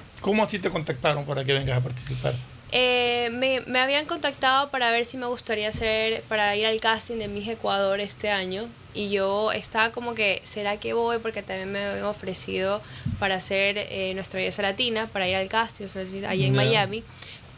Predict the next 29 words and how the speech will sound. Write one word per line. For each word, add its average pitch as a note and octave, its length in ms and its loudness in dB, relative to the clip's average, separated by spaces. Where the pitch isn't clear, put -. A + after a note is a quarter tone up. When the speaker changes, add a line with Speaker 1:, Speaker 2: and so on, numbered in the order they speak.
Speaker 2:
Pero C4 360 6
siempre A#3+ 360 -2
he A#3+ 40 -8
querido A3+ 540 2
representar A3 460 -2
a G#3 60 2
mi A3 100 0
país G#3+ 320 2
y A3 60 -2
dije, G3+ 340 -2
lo G3+ 120 -2
primero G3+ 260 -2
que - 60 -10
voy G#3+ 80 2
a A3 40 2
hacer G#3+ 180 -4
es G#3 260 -2
ir G3+ 120 -6
al G3 60 -2
Miss G3+ 160 -4
Ecuador, G3+ 440 0
pase G#3+ 260 0
lo G#3+ 120 -2
que A3+ 100 -2
pase, G#3 420 0
la G#3 80 -4
experiencia F#3 460 -6
que F#3 140 -6
viva, F#3+ 280 2